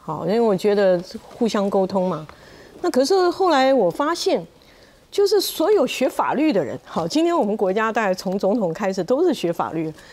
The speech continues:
<laughs> 我就发现这个跟学法律的沟通还蛮有趣的，就是说他们的想法就是只要有什么东西就是法。那我们这些不是学法律的人，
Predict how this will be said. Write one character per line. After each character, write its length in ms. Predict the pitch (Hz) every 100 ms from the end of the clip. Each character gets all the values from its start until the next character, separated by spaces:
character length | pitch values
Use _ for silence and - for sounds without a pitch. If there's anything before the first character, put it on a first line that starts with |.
| -
<laughs> 340 | - 494 381 311
我 160 | 208
就 60 | 214
发 160 | 277 269
现 180 | 254
这 120 | 214 247
个 120 | 202
跟 200 | 226 233
学 220 | 247 208
法 180 | 220 185
律 140 | 202
的 100 | 208
沟 220 | 196 214 202
通 160 | 214
还 100 | 202
蛮 180 | 185 185
有 140 | 214 151
趣 260 | - 240 185
的， 100 | 160 - - - -
就 120 | 339
是 60 |
说 160 | 359 349 - - - -
他 200 | 403 440
们 160 | 339
的 100 | 285
想 320 | 285 226 190 247
法 260 | 175 117 - - _ _ _ -
就 200 | 370 339
是 340 | 339 294 - - - _ _ _
只 160 | -
要 160 | 311 349
有 160 | 277 302
什 100 | 220
么 100 | 185
东 140 | 233
西 140 | 247 240
就 180 | 262
是 120 | 247 240
法。 220 | - - _ _ _ _ -
那 120 | 415
我 300 | 330 247 190
们 220 | 185 247 370
这 220 | 415 339
些 320 | - 320 320 359 _
不 100 | -
是 160 | 349 440
学 200 | - 226
法 200 | 226 147
律 160 | 202 180
的 80 |
人， 160 | 120 73